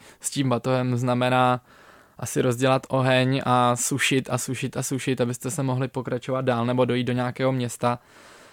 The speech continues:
Takže to byl strašák jako při přechodu těch řek a potom vlastně předposlední den, kdy už my jsme si mysleli, že dojdeme do cíle, všichni jsme se tam už viděli,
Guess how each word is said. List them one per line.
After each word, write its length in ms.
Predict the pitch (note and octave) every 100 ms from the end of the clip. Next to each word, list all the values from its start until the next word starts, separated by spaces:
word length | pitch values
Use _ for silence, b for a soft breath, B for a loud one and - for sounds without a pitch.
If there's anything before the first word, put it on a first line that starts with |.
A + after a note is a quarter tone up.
| b b b b b b _
Takže 340 | - C#3+ D3+ C#3+ _ _
to 80 | D#3+
byl 180 | D#3 D#3
strašák 600 | - C#3+ A#2+ D3 D3 D3
jako 220 | C3+ D#3
při 180 | - C#3+
přechodu 400 | - C#3 C#3+ C#3+
těch 240 | F3 D3
řek 320 | C3 C3+ - - b b b b
a 480 | C3+ C#3 C#3+ C#3+ C#3+ _ _ _ _ _ _ -
potom 400 | C#3+ E3 E3 D#3+ _ -
vlastně 280 | C#3+ F#3+
předposlední 600 | F3+ D3+ - E3+ F3+ F3+ F3
den, 280 | D3+ D3
kdy 120 | D3+ D3+
už 200 | D3 D3+
my 120 | D3
jsme 200 | - D#3+
si 140 | F3
mysleli, 580 | D#3 D3 - D3+ D3 D3 - b b
že 300 | A#2 D3 D3
dojdeme 640 | B2 C3+ C#3 D3 D3+ D3+ C#3 _ _ -
do 120 | C3+
cíle, 440 | - C#3+ B2 A#2+ B2 _ - -
všichni 300 | - C3+ C3
jsme 160 | C3+
se 120 | B2
tam 140 | C3+ C#3
už 160 | C3+
viděli, 400 | B2+ B2+ C3 B2+